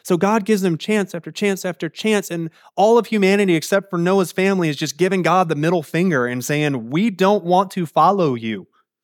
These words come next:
We want to do this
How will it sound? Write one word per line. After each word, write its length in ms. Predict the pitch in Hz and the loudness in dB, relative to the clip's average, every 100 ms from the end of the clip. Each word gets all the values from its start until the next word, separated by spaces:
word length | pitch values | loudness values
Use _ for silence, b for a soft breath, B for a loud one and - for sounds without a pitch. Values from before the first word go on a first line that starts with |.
| _ _ _ _ _ _ _ _ _ _ _ _ _ _ - | _ _ _ _ _ _ _ _ _ _ _ _ _ _ -6
We 160 | 127 190 | 0 2
want 240 | 202 190 | 2 0
to 140 | - | -6
do 220 | 151 160 160 | -4 -2 0
this 340 | 156 147 - | 0 0 -4